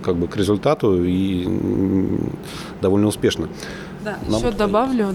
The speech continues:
Speaker 2: да, еще добавлю, что, ну, у нас уже достаточно много компонентов, которые, ну, реализованы, и, соответственно, если новый компонент, он будет похож на предыдущий, там, с изменением какого-то функционала, мы, соответственно, направляем,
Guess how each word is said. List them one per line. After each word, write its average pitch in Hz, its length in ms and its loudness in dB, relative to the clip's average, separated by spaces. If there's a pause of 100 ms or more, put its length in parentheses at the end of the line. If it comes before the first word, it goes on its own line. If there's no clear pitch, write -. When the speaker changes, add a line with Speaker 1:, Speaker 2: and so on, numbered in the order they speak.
Speaker 2:
да, 180 220 4
еще 190 240 2
добавлю, 214 420 2
что, 175 340 2
ну, 190 320 4
у 185 40 2
нас 190 280 2
уже 185 240 2
достаточно 180 560 0
много 175 240 4
компонентов, 175 560 0
которые, 160 460 0
ну, 175 160 0
реализованы, 170 680 2 (380)
и, 165 80 -4
соответственно, 180 560 0
если 170 500 0 (360)
новый 175 220 2
компонент, 165 540 0
он 156 120 -2
будет 156 280 0
похож 165 500 -2
на 160 60 -2
предыдущий, 156 560 0
там, 160 140 0
с - 100 -4
изменением 170 360 0
какого-то 160 280 -2
функционала, 170 560 0
мы, 214 120 4
соответственно, 175 580 0
направляем, 156 640 -2